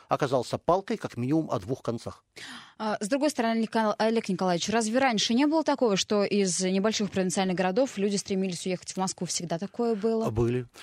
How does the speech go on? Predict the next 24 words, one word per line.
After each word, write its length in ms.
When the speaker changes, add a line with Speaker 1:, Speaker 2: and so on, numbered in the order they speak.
Speaker 1:
было. 380
Но 380
при 220
этом, 360
э, 160
ну, 100
скажем, 380
вот 260
у 60
меня 260
в 100
школе 340
преподавали 840
выпускники 680
Герценовского 840
института 580
тогда 280
из 260
Ленинграда, 640
теперь, 260
соответственно, 560
из 100
Питера. 400
Да? 220